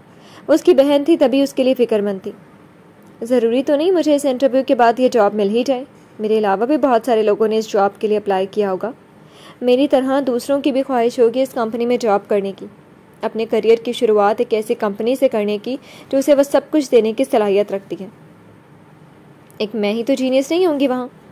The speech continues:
मुझसे भी ज़्यादा टैलेंटेड लोग अपनी किस्मत आजमाने आए होंगे। तुम्हें इतना यकीन क्यों है कि मुझे ये जॉब मिलकर रहेगी?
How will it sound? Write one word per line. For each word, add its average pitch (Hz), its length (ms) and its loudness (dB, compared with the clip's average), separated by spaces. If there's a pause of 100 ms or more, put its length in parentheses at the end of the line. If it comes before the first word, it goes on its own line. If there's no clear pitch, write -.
(400)
मुझसे 269 260 2
भी 277 120 0
ज़्यादा 247 300 0
टैलेंटेड 226 520 0
लोग 226 180 2
अपनी 240 220 -4
किस्मत 233 380 -4
आजमाने 208 440 -2
आए 208 160 -6
होंगे। 202 260 -12 (600)
तुम्हें 330 220 0
इतना 285 220 0
यकीन 311 420 0
क्यों 220 180 -4
है 226 100 -4
कि 254 120 -2
मुझे 220 220 -2
ये 277 140 2
जॉब 247 200 2
मिलकर 247 320 -2
रहेगी? 240 300 -2